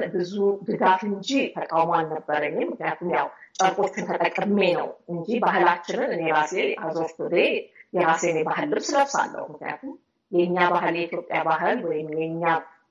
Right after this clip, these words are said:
እ፣ ያንን ቅርስ እንዲህ በቀላል በእኔ አንድ፣ እ፣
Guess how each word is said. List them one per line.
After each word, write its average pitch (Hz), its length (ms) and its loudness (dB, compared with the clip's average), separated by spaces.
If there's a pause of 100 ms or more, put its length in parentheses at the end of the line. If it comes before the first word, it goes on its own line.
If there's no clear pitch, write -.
(180)
እ፣ 151 180 -4
ያንን 180 500 4
ቅርስ - 340 0
እንዲህ 180 220 -4
በቀላል 156 480 2
በእኔ 156 220 -4 (100)
አንድ፣ 160 260 -6
እ፣ 151 580 -2